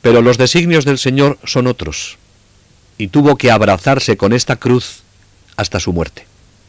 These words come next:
De lo que esta obediencia ha supuesto para la Madre Maravillas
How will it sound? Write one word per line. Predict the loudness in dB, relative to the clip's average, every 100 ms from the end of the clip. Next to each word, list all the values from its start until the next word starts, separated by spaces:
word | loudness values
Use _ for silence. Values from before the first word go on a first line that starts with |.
| _ _ _ _ _ _ _ _ _ _ _
De | -2
lo | -2 2
que | 0
esta | 2 2
obediencia | 2 2 0 0 -2 -4 -4 _ _ _ -6
ha | -4
supuesto | -4 -2 -2 0 0
para | 2 2
la | 2
Madre | 0 0
Maravillas | 0 0 0 -2 -4 -4